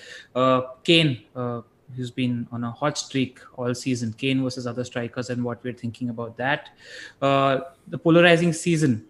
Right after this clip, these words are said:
that we are going through at the moment, and how do we deal with that? A lot of questions with regards to mental health as well. People were upset because just such big hauls coming through. So that's something we're gonna address. The teams that we're gonna be looking at are Wolves,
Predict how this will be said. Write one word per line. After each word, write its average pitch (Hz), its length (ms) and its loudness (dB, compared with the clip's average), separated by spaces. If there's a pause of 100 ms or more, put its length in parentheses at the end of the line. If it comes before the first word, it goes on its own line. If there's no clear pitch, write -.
that 127 320 -4
we 123 180 -2
are 120 160 -2
going 127 300 -2
through 127 160 -6
at 117 80 -6
the 120 80 -6
moment, 117 320 -4
and 117 100 -10
how 131 140 -4
do 123 100 -6
we 123 140 -4
deal 120 180 -4
with 117 140 -8
that? 113 180 -12
A 131 40 -6
lot 147 100 -2
of 170 160 0 (380)
questions 131 340 2
with 135 140 -4
regards 131 320 2
to 139 160 -2
mental 127 380 0
health 123 220 -4
as 117 120 -12
well. 117 100 -4
People 123 300 -6
were 120 120 -2
upset 120 400 -2
because 120 340 -6 (420)
just - 400 0 (240)
such - 640 -2 (200)
big 147 260 0 (680)
hauls 135 300 -2
coming 127 280 2
through. 123 260 0
So 117 200 -4
that's 123 240 -4
something 131 240 -2
we're 120 120 -2
gonna 123 180 0
address. 131 400 -2
The 131 100 0
teams 151 300 2
that 151 160 2
we're 147 80 2
gonna 143 120 2
be 143 100 0
looking 127 280 0
at 127 100 2
are 123 120 0
Wolves, 139 480 -2